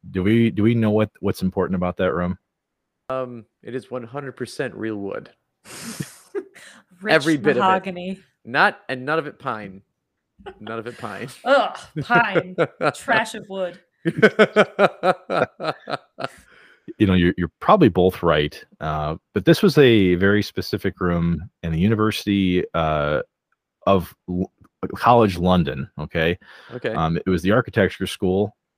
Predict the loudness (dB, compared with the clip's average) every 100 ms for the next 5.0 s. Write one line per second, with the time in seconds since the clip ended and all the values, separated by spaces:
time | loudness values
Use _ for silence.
0 | _ _ _ _ _ 2 2 4 0 0
1 | 0 4 4 4 2 0 0 -2 -4 0
2 | 0 0 -4 -16 _ _ _ _ -12 -8
3 | -6 -6 -10 -14 -20 -14 -6 -4 -2 -2
4 | -4 -2 -2 -2 -4 -4 -6 -6 -10